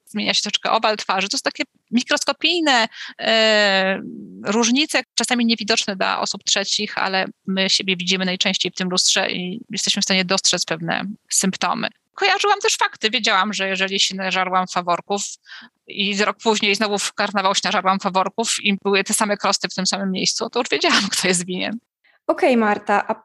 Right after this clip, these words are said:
Speaker 2: powiedz mi jeszcze na koniec o kosmetykach z twojej marki, które są dedykowane właśnie skórze naczynkowej albo takiej, która jest właśnie zaczerwieniona, ma te problemy wrażliwości, nadreaktywności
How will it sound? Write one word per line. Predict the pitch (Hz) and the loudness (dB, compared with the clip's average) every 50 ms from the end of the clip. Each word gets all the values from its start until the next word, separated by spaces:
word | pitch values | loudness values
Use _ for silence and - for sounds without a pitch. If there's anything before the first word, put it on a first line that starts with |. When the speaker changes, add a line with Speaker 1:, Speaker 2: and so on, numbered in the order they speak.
| _ _ | _ _
Speaker 2:
powiedz | - 339 403 466 440 370 - - | 0 2 4 4 4 2 2 2
mi | 302 269 262 254 | 4 4 4 4
jeszcze | 254 269 262 - - 262 | 4 2 0 -2 -2 -2
na | 247 240 233 | 0 -2 -2
koniec | 247 - 247 240 240 233 233 226 226 226 226 226 - - - - - - | -2 -2 0 2 2 4 2 2 2 0 -2 -4 -8 -8 -10 -10 -4 0
o | - 214 214 220 214 | 0 2 2 2 0
kosmetykach | - 226 226 - - 220 214 214 - 226 220 - - 214 202 202 214 214 - - - | 0 -2 0 0 2 0 0 0 0 -2 0 0 0 2 4 2 2 0 -4 -8 -10
z | - - - - | -10 -10 -10 -10
twojej | - - - - 262 262 269 247 226 208 202 | -14 -16 -4 2 4 4 6 6 6 6 4
marki, | 202 196 185 185 185 185 - - 208 226 254 285 285 | 4 2 0 0 -2 -4 -4 -2 2 2 2 2 0
które | - - 254 233 226 | 0 0 2 2 4
są | 226 - 247 233 233 | 4 4 4 4 6
dedykowane | 220 220 202 214 208 - 214 202 214 208 208 202 196 196 202 202 202 - - _ | 6 4 4 2 2 0 -2 0 0 2 2 4 4 4 2 2 0 -4 -8 _
właśnie | 208 202 214 208 208 208 - - 202 196 | -4 0 2 2 2 2 0 -4 -4 -4
skórze | 196 - - - 202 202 196 196 190 190 185 180 - - | -6 -8 -6 -4 -2 -2 0 2 0 0 0 -2 -2 -2
naczynkowej | 202 190 - - - 190 185 - 190 202 240 247 262 240 240 233 247 240 233 - - - - _ _ _ | -2 -2 -2 -6 -8 -8 -2 2 4 4 6 6 6 6 6 4 2 0 -4 -12 -20 -20 -20 _ _ _
albo | - 208 202 202 196 196 202 202 202 196 196 196 196 190 | 0 2 2 2 2 2 4 6 6 6 6 4 4 2
takiej, | 196 202 196 - 190 190 | 0 0 0 0 0 0
która | 190 - - - 196 196 190 190 190 190 190 196 202 202 - _ _ _ - | -2 -4 -4 -2 2 4 4 4 4 2 0 -2 -4 -6 -8 _ _ _ 0
jest | 190 185 185 - | 0 0 0 0
właśnie | - 190 202 - - 180 | -2 -2 -2 -2 -4 -4
zaczerwieniona, | - - - - 196 196 190 202 196 196 208 240 269 262 233 214 214 | -4 -4 -2 -2 -2 0 2 2 2 4 4 6 6 6 4 4 2
ma | 214 214 208 208 220 226 233 233 | 2 2 2 4 4 4 4 2
te | 233 220 | 2 -2
problemy | 226 - 220 196 190 202 202 208 202 196 185 | 0 0 0 2 2 4 4 4 2 2 0
wrażliwości, | 196 - 185 190 - 185 180 - 202 233 - - - - 202 | -2 -4 -4 -4 -4 -2 0 2 2 2 0 -2 -4 -2 0
nadreaktywności | 196 190 180 208 190 185 180 - - - 180 190 190 190 196 202 - - - 190 190 - | 0 0 0 0 0 0 -2 -4 -8 -6 -4 -2 -2 -2 -2 -4 -6 -4 -4 -4 -4 -4